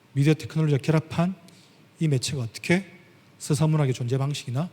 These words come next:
문화의 존재 방식을 바꿀 건지 한번 상상해 보십시오. 지금과 같은 시대에 누군가가 박경리나 최명이나 황석영 같은 거대한 작품들, 막 열 권짜리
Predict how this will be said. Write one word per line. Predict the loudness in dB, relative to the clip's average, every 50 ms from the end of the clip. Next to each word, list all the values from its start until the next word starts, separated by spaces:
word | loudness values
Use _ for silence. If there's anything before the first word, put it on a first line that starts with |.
| -12 -20 _ _ _ _ _ _
문화의 | 0 0 2 2
존재 | 0 -2 -4 -4 -4
방식을 | -4 -4 -4 -6 -8 -10
바꿀 | -10 -6 -6 -4 -4
건지 | -2 -4 -6 -6 -8 -12 -16 -20 -20 -20 -20 _ _ _ -20 -20 -20 -20 -20 -20 -4 0
한번 | 2 2 4
상상해 | 4 2 2 2 2 2
보십시오. | 2 2 0 -4 -6 -12 -14 -16 -18 -20 -20 -20 -20 -20 -20 -20 -20 -20 -20 -18 -10
지금과 | -2 0 2 2 4 4
같은 | 2 0 0 -2 -4
시대에 | -4 -2 -2 0 0
누군가가 | 0 0 0 0 0 0 0 0 -2 -2 -4 -8 -16 -20 -20 -20 -20 _ _ _ _ _ _ _
박경리나 | -6 -6 -2 0 2 2 4 4 4 2 2 0 -4 -10 -20 -20 _ _ _ _ _ _ _ _ _ _ _
최명이나 | -6 -2 0 2 2 2 2 2 0 0 -2 -2 -6 -12 -20 _ _ _ _ _ _ -8
황석영 | -4 -2 -2 0 0 0 0 0
같은 | 0 -2 -4 -4 -4 -2 -2 -2 -4 -6 -10 -16 -20 _ _ _ _ _ _ _
거대한 | -4 -2 2 6 6 6 6 6
작품들, | 4 0 -2 -2 -4 -4 -4 -6 -12
막 | -14 -4 0
열 | 0 0
권짜리 | 2 2 2 2 2 0 0 -2 -4